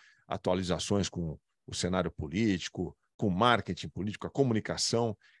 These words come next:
Então, você que tá interessado no assunto, segue lá a Fernanda no Instagram dela, é o fernanda ponto camargos. Fernanda ponto camargos, certo, Fernanda?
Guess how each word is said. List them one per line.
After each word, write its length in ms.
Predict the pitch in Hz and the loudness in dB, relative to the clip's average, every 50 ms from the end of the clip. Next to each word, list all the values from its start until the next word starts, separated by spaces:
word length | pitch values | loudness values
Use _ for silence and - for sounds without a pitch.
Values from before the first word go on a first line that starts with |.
| _ _ | _ _
Então, 200 | _ - - 107 | _ -6 -2 -2
você 200 | 98 98 - - | -2 -2 -2 -4
que 60 | - _ | -4 _
tá 100 | - 110 | 2 2
interessado 600 | 110 101 - 95 92 87 - - 101 95 90 90 | 4 4 4 2 2 2 0 2 2 2 2 2
no 80 | 85 | 0
assunto, 400 | 82 82 - - 110 113 - - | -2 -2 -2 -2 -2 -2 -2 -4
segue 320 | 87 - - - 110 101 98 | -6 -2 0 0 0 0 0
lá 120 | 101 95 | -2 -2
a 20 | 98 | -2
Fernanda 360 | - - 85 98 104 95 92 | -4 -4 -2 -2 -2 0 0
no 140 | 92 98 92 | 0 0 -2
Instagram 400 | - - - 85 80 90 92 87 | -2 -2 -2 -2 0 0 2 2
dela, 160 | 95 101 104 | 4 4 4
é 40 | 95 | 2
o 40 | |
fernanda 680 | - - - 107 95 82 90 107 117 120 117 98 92 - - _ _ | 0 2 0 0 2 2 0 -2 -2 0 0 0 0 -2 -4 _ _
ponto 320 | 113 113 110 - - 104 | -2 -2 -2 -2 -4 -4
camargos. 1040 | - - - 98 80 85 98 104 107 98 90 80 92 87 82 82 - - - - - - _ _ _ _ _ | -4 0 0 0 2 4 6 6 6 4 4 0 -2 -2 0 0 0 0 0 -2 -4 -10 _ _ _ _ _
Fernanda 500 | _ - 110 82 90 98 113 131 120 113 | _ -4 -4 -2 -2 -2 -2 -2 -2 -4
ponto 280 | - _ 110 110 - - | -2 _ -2 -2 -2 0
camargos, 540 | - 92 82 78 69 71 - 76 - - | 0 0 0 0 -2 -4 -8 -6 -4 0
certo, 240 | - 123 123 117 - | 2 2 2 0 -2
Fernanda? 440 | - 107 104 110 110 104 95 78 - | -4 -2 -2 0 -2 -2 -4 -4 -6